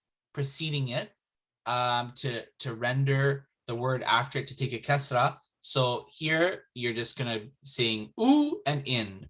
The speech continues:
oo and in, oo and in the whole way down this side of the page.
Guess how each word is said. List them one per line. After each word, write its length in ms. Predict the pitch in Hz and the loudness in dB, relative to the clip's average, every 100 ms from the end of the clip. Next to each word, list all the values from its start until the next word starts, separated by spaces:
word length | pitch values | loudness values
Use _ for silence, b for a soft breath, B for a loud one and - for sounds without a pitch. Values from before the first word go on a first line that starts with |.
| - | -6
oo 240 | 214 226 | -2 0
and 180 | 165 185 | 0 -4
in, 360 | 139 120 104 92 | -2 -2 -2 -6
oo 260 | - 208 208 | 0 4 6
and 200 | 147 143 | 6 4
in 200 | 135 117 | 2 0
the 100 | 92 | -2
whole 240 | 92 127 123 | 0 2 6
way 140 | 123 | 6
down 420 | 120 113 117 139 - _ - | 8 6 6 4 0 _ -2
this 160 | 127 | 2
side 300 | - - 120 | 6 6 6
of 100 | 120 113 | 4 -2
the 80 | |
page. 440 | 110 135 104 80 | 0 2 2 0